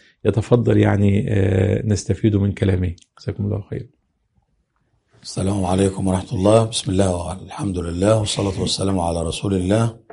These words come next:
Speaker 2: وبعد. جزاك الله خير يا دكتور ياسر.
Speaker 1: الله يكرمك سيدي.
Speaker 2: آه، حديث فضيلتك ذكرته وهو قول النبي صلى الله عليه وسلم: "أعمار أمتي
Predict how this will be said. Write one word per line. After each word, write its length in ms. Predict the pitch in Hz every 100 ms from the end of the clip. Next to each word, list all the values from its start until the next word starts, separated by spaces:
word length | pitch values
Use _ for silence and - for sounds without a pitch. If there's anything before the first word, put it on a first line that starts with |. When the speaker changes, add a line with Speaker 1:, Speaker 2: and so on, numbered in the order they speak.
| -
Speaker 2:
وبعد. 340 | 98 95 - - - _ _ _ - _ _ _ _ _ _ _ _
جزاك 340 | - 85 113 -
الله 140 | 101
خير 260 | 95 - 87
يا 180 | 82 82
دكتور 380 | 90 - 80
ياسر. 400 | 82 95 - 92 -
Speaker 1:
الله 200 | 117 104
يكرمك 400 | 92 - 101 95
سيدي. 280 | - - 95 _ _ 95
Speaker 2:
آه، 800 | 87 85 85 82 82 85 151 -
حديث 760 | - 107 123 95 92 - - - _
فضيلتك 400 | - 101 110 -
ذكرته 800 | 80 87 - 104 - - 107 - _ _ _ _ _ _ _ -
وهو 200 | 110 104
قول 300 | - 120 95
النبي 340 | 82 87 98
صلى 240 | - 90 82
الله 140 | 90
عليه 120 | 78
وسلم: 440 | 71 - 90 90 92
"أعمار 380 | 90 101 95
أمتي 520 | 90 95 110 123 -